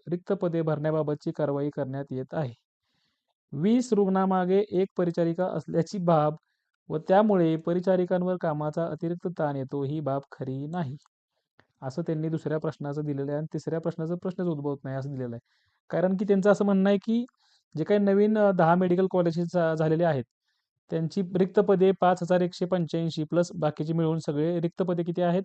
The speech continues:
पाच हजार एकशे पंच्याऐंशी आहेत, प्लस आठशे छत्तीस, अ, स्टाफ नर्सेसला प्रमोशन देऊन त्यांचं इन्चार्ज या पदावरती प्रमोशन झालेलं आहे. त्यामुळे तीही पदं त्याच्यामध्ये ॲड केली जातील. अशी टोटल, अ, स-,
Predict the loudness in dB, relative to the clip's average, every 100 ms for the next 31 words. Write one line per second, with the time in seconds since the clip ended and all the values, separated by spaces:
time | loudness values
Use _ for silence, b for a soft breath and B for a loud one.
0 | 0 0 0 0 -2 -4 -6 -6 -6 -6
1 | -6 -4 -2 -2 -6 _ _ _ _ _
2 | -2 2 4 2 -2 0 0 -2 -4 -4
3 | -4 -4 -2 0 0 0 -2 -2 -6 -4
4 | -6 -6 -4 -4 -4 -4 -4 -4 -6 -8
5 | -6 -4 -4 -4 -4 -4 -4 -2 -2 -2
6 | -2 -4 -2 -4 -6 -6 -6 -4 -4 -4
7 | -4 -8 _ _ _ _ -10 -6 -8 -2
8 | 0 2 0 0 2 0 0 -2 -4 -4
9 | -4 -4 -6 -4 -6 -4 -4 -4 -8 -10
10 | -8 -6 -4 -4 -4 -6 _ _ _ _
11 | _ _ -8 -6 -6 -10